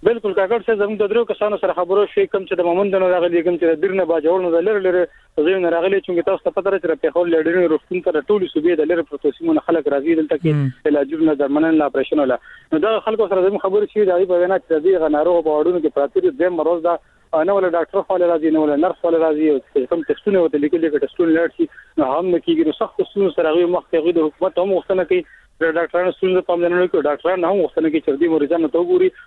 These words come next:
Speaker 1: او دوی له سختو ستړونو وباسي.
Speaker 2: ښه، نو د حکومت له خوا څه موقف راغلی دی؟ د ډاکټر سي د صحت د وزیر د محافظینو له خوا ځخوال شوی، ټکول شوی، د هغه خلاف دوی د احتجاج کوي. آ،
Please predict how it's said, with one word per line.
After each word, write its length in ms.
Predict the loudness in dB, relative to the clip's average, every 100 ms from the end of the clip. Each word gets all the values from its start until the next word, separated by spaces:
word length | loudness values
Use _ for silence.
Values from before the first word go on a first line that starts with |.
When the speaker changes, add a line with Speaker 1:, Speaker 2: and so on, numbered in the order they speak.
| _
Speaker 1:
او 80 | -2
دوی 200 | 0 2
له 140 | 2 0
سختو 280 | -4 -4 -4
ستړونو 280 | 0 0 0
وباسي. 420 | 0 0 -2 -8 -18 -20 -12 -2 0
Speaker 2:
ښه، 40 |
نو 200 | 0 0
د 60 | 0
حکومت 420 | -2 -2 -2 -2
له 60 |
خوا 180 | -2 0
څه 240 | 0 0 0
موقف 460 | 0 0 -2 0
راغلی 360 | 0 0 0 2
دی؟ 120 | 2
د 180 | 0 0
ډاکټر 220 | 0 -2 -4
سي 340 | -2 0 2
د 180 | 0 -2
صحت 200 | -2 -2
د 100 | 0
وزیر 380 | 2 2 0 0
د 300 | 0 0 2 0
محافظینو 480 | -2 -2 0 2 0
له 60 |
خوا 180 | 0 -2
ځخوال 440 | 0 -2 0 0
شوی، 280 | 0 0 0
ټکول 380 | -2 -2 0 0 0
شوی، 220 | 0 2
د 80 | 0
هغه 160 | -2
خلاف 300 | -4 -2 -2
دوی 140 | 0 0
د 60 |
احتجاج 480 | 0 -2 -2 -2 -2
کوي. 220 | 0 0 -2 -10 -20 -20 -10 -2
آ، 340 | 2 2